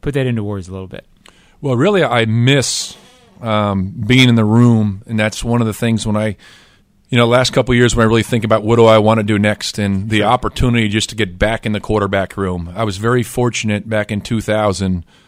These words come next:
Speaker 2: uh, to be with Steve Berline.
Speaker 1: Got, sure.
Speaker 2: And,
Speaker 1: Former
Speaker 2: you know,
Speaker 1: Jaguar Steve Berline,
Speaker 2: yes,
Speaker 1: by the way.
Speaker 2: g-, what a, you know, what a great, not only a good football player, but a better
Speaker 1: Good guy.
Speaker 2: person.
Speaker 1: Yep.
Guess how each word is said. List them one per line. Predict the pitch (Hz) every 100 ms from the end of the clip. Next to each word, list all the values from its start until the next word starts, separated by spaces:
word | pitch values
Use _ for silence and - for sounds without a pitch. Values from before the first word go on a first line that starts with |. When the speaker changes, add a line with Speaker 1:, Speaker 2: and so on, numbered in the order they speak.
| _ _
Speaker 2:
uh, | 104 101 98
to | 107
be | 107
with | 98
Steve | - 104 92
Berline. | 92 76 76 _ _ _ _ _ _
Speaker 1:
Got, | 101 -
sure. | - 175 -
Speaker 2:
And, | 110 104 101 98 92 - -
Speaker 1:
Former | - 135
Speaker 2:
you | 104
know, | 101
Speaker 1:
Jaguar | 156 151 123 104
Steve | - 101
Berline, | 98 113
Speaker 2:
yes, | 123 92 - 92
Speaker 1:
by |
the | 92
way. | 123
Speaker 2:
g-, | 127
what | 117 113
a, | 113
you | 131 117
know, | 113
what | 120 127
a | 113
great, | 110 117 120 107 117
not | 120
only | 127 120
a |
good | 110 110
football | 117 113 110 101
player, | 98 104 101
but | 98
a | 95
better | 104 98
Speaker 1:
Good | -
guy. | 104
Speaker 2:
person. | - 90 73
Speaker 1:
Yep. | 98